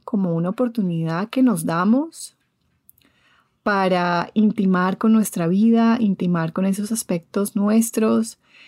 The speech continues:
que a veces pasamos como por encima porque estamos en el afán de vivir, estamos mucho en, en nuestro automático,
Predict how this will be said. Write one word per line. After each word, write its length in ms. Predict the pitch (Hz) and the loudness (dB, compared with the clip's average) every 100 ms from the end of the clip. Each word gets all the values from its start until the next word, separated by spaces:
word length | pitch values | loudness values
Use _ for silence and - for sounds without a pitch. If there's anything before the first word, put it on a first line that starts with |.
| _ _ | _ _
que 120 | 233 | 0
a 60 | 220 | 2
veces 320 | 214 240 233 | 2 0 -2
pasamos 560 | 262 233 208 214 226 | 0 0 2 2 0
como 500 | - 247 254 233 196 170 _ _ _ _ _ _ _ - _ - - - _ _ | 0 2 4 4 0 -6 _ _ _ _ _ _ _ -20 _ -20 -20 -20 _ _
por 160 | 226 208 | 0 2
encima 880 | 175 165 - 269 277 262 262 254 247 | 0 -2 0 4 4 4 4 2 0
porque 200 | 240 202 | -4 -4
estamos 360 | - 175 175 | -6 -6 -4
en 80 | 214 | -2
el 80 | 208 | -2
afán 300 | 196 180 175 | -4 -4 -4
de 100 | 185 | -4
vivir, 540 | 185 185 220 226 226 _ - - - - - | -4 0 2 2 0 _ -20 -20 -20 -14 -8
estamos 840 | 180 - 180 180 185 190 196 - - | -6 -2 0 2 2 0 -2 -4 -2
mucho 640 | 214 196 190 - 196 190 | 2 2 0 0 0 0
en, 260 | 196 190 220 | 2 0 -2
en 120 | - 185 | -2 -2
nuestro 300 | 175 - 180 | 0 -2 -4
automático, 1000 | - 170 214 226 233 226 220 214 214 | -2 0 2 0 0 -2 0 0 0